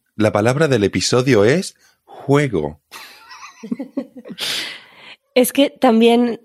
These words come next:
Speaker 2: a lo que tienes en la mano se le dice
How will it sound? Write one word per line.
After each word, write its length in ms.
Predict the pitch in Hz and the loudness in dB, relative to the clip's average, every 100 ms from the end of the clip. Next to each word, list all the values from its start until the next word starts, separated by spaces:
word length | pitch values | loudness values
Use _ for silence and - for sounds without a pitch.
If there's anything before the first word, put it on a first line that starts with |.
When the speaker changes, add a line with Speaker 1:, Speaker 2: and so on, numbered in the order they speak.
| _ | _
Speaker 2:
a 340 | 240 233 214 208 | 0 2 2 2
lo 160 | 208 | 2
que 140 | 214 202 | 0 -2
tienes 520 | 233 233 240 254 - | 2 2 4 2 -2
en 160 | - 202 | -2 0
la 120 | 202 | 0
mano 500 | 214 233 226 220 277 - _ _ _ _ _ | 2 4 4 2 0 -4 _ _ _ _ _
se 200 | - 202 | -4 0
le 120 | 190 | 2
dice 540 | 202 214 226 214 214 | 2 0 2 0 0